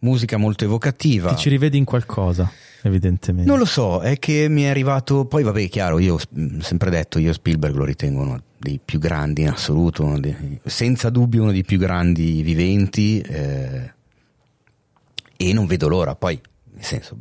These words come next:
Speaker 1: mm, ci sono tre attori che per
Speaker 2: Mm.
Speaker 1: motivi diversi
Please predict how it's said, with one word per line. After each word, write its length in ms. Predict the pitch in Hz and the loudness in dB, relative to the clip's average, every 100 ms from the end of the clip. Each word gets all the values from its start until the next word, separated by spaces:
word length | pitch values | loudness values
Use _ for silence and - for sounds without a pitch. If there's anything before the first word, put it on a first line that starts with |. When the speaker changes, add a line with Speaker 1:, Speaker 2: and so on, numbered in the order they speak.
| - | -12
Speaker 1:
mm, 180 | 64 60 62 | -8 -8 -6
ci 100 | - | -2
sono 160 | 71 - | -2 -2
tre 180 | 85 80 | -2 -4
attori 360 | - 98 98 | -2 0 0
che 280 | 85 80 80 - | 0 0 -2 -6
per 140 | - | 2
Speaker 2:
Mm. 40 | 151 | 2
Speaker 1:
motivi 300 | 139 107 104 | 2 0 0
diversi 560 | 101 104 101 - 98 | 2 2 0 0 -2